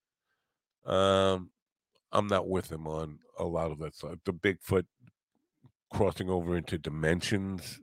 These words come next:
uh, other dimensions. <laughs> Because of the, some of the questions I would ask him, and he, he, questions like,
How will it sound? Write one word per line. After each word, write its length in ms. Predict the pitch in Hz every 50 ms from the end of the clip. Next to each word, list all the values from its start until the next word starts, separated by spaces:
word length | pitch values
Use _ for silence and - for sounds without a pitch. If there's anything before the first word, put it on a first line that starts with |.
| - -
uh, 320 | 92 85 85 85 92 95 87 90 92 - - _ -
other 220 | 90 95 95 95
dimensions. 760 | 82 - 87 82 87 87 92 90 - - 104 101 92 - - - _ _ _ _ _ _ - - - _ _ - - _ _ _ _ _ _ _ _ _ _ _ _ _ _ _ _ _ _ _ _ _ _ _ _ _ _ _ _ _ _ _ _ _ _ _ _ _ _ _ _ _ _ _ _ _ _ _ _ _ _ _ _ _ _ _ _ _ _ _ _ _ 135
<laughs> 600 | - - - - - - - - - 104 92 85 - - _ _ - - - - _ _ _ _ _ _ _ _ _ _ _ _ _ _ _ _
Because 380 | 120 117 - - 131 123 113 123
of 80 | 113
the, 80 | 113 117
some 220 | - - 156 147
of 60 | 135
the 40 | 120 -
questions 400 | - 143 123 113 - 120 107 113
I 140 | 117 117
would 120 | 117 113 113
ask 200 | 110 104 - -
him, 80 | 127
and 260 | 135 143 151 151 156 156
he, 220 | 156 - 123 135
he, 240 | 120 - - - - - - - _ _ _ _ _ _ _ _ _ _ _ _ _ _ _ _ _ _ _ _ _ _ _ _ _ _ _ _ _ _ _ _ _ _ _ _ _ - - -
questions 480 | - 214 208 202 - - 139 127 120
like, 240 | 120 110 104 101